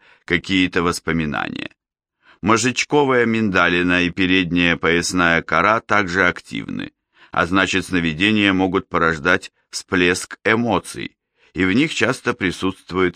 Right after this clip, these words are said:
страх. Еще интереснее посмотреть, какие области мозга при этом бездействуют. В их числе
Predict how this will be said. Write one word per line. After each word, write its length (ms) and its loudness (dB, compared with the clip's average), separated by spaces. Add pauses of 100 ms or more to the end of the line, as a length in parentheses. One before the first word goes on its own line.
страх. 640 -8 (720)
Еще 340 0
интереснее 640 0
посмотреть, 720 -4 (380)
какие 380 0
области 480 0
мозга 400 0
при 180 0
этом 300 0
бездействуют. 1000 -6 (400)
В 100 -4
их 140 0
числе 580 -2